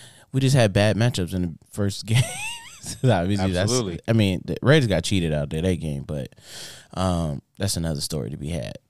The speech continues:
Speaker 1: Um, but yeah, anyway, um, we, they were just talking shit like, "Oh, Coop, you can't say shit 'cause, you know, both your teams lost." And I was like, "Yeah." I was like, "But,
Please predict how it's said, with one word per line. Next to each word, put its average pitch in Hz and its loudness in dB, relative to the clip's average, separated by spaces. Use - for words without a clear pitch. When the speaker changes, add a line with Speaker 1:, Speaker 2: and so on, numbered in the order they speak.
Speaker 1:
Um, 82 -2
but 113 4
yeah, 147 4
anyway, 101 2
um, 82 -6
we, 98 -8
they 104 -2
were 95 0
just 98 -8
talking 90 0
shit 92 -4
like, 82 -8
"Oh, 98 0
Coop, - -4
you 110 -4
can't 78 -6
say - -10
shit - -4
'cause, - -12
you 85 -6
know, 80 -4
both 123 2
your 90 -6
teams 69 -10
lost." 60 -10
And 69 -10
I 104 -4
was 107 -6
like, 110 -8
"Yeah." 180 -4
I 131 -2
was 151 -2
like, 143 -2
"But, 127 -4